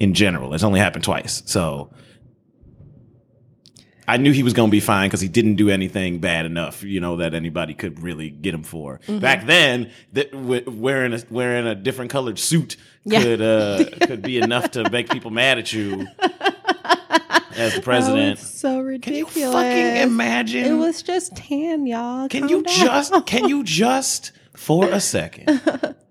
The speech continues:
Speaker 1: think about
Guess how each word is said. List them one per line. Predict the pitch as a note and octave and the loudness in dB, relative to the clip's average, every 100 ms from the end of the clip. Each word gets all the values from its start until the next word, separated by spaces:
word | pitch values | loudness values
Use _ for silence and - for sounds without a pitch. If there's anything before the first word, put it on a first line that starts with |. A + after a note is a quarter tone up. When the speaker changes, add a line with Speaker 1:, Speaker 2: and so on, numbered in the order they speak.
| _ _ _ _ _ _ _ _ _ _ _ _ _ _ | _ _ _ _ _ _ _ _ _ _ _ _ _ _
Speaker 1:
think | - F#3+ G#3 G#3+ - _ _ _ _ _ _ _ D3 | -4 0 2 0 -6 _ _ _ _ _ _ _ -2
about | C#3+ G#2 C#2+ - | 4 2 2 -10